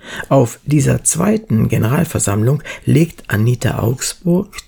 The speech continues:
die bisherige Vorsitzende des Münchner Frauenvereins, ihr Amt nieder. Und nicht nur das, sie scheidet auch aus dem Vorstand aus, was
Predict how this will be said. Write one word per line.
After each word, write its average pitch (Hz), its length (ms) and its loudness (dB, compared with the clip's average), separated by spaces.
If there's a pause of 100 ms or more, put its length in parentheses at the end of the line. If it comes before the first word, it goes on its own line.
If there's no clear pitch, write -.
die 131 280 -2
bisherige 127 640 2
Vorsitzende 160 760 2
des 151 220 -2
Münchner 113 380 0
Frauenvereins, 143 800 0 (460)
ihr 165 200 2
Amt 92 400 -2
nieder. 98 540 -2 (840)
Und 170 380 2
nicht 196 360 4
nur 143 180 0
das, - 500 -2 (320)
sie 165 180 4
scheidet 190 480 0
auch 175 300 0
aus 156 180 -2
dem 170 180 2
Vorstand 165 600 0
aus, - 560 -2
was 160 340 0